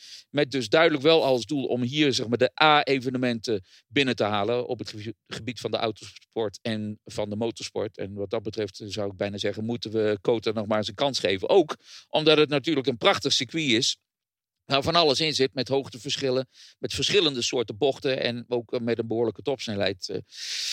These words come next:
Dus, ehm, eh, vol verwachting, eh,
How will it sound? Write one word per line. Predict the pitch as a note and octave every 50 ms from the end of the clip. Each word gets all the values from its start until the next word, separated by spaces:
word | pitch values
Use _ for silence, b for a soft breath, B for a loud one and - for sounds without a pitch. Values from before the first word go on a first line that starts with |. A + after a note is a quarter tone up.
| B B B B B B B _ _ _ _ _ _
Dus, | _ - A#3+ G3 - - - - -
ehm, | - D3+ D3 D3 C#3+ C#3 C#3 C3+ C#3 C#3 C3+ C3+
eh, | C3 C3 B2 B2 B2+
vol | A#2 - - G3+ G3
verwachting, | - - D3+ D#3+ D#3+ D3 - D3 C3 A#2+ A#2
eh, | A#2